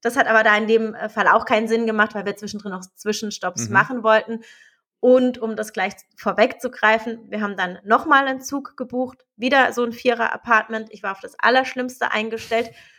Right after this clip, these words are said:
Speaker 1: und es war einfach ein neuer Zug.
Speaker 2: Ah.
Speaker 1: Also es war ein ganz anderer Zug. Es war so, wie du sagst, es war schon eher so dieses, "Oh, wir
Speaker 2: Mhm.
Speaker 1: fahren romantisch durch
Speaker 2: Mhm.
Speaker 1: die, ähm, Nacht." Es war jetzt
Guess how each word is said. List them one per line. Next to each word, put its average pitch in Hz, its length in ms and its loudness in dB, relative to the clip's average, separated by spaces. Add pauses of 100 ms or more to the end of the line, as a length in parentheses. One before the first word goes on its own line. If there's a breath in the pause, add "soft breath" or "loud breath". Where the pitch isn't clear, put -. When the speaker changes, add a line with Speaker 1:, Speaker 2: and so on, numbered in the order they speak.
Speaker 1:
und 349 140 2
es 359 120 -2
war 302 100 6
einfach 233 260 -2
ein 262 80 -6
neuer 226 280 0
Zug. 415 300 -6 (340)
Speaker 2:
Ah. 127 240 -4
Speaker 1:
Also 285 160 -4
es 302 80 -10
war 302 120 6
ein 294 80 -4
ganz 311 160 0
anderer 311 380 0
Zug. 349 300 -8
Es - 180 -4
war 320 160 6
so, 320 140 -4
wie 330 80 -2
du 311 100 -4
sagst, 269 320 0
es 269 120 -8
war 277 120 4
schon 294 160 -8
eher 254 200 0
so 262 80 -6
dieses, 247 300 -6
"Oh, 240 220 2
wir 247 80 -2
Speaker 2:
Mhm. 240 60 -6
Speaker 1:
fahren 240 160 2
romantisch 233 540 0
durch 226 200 0
Speaker 2:
Mhm. 131 40 -10
Speaker 1:
die, 220 280 -6 (500 soft breath)
ähm, 208 500 0 (120)
Nacht." 180 560 -2 (540)
Es 202 180 -2
war 262 180 6
jetzt 247 200 2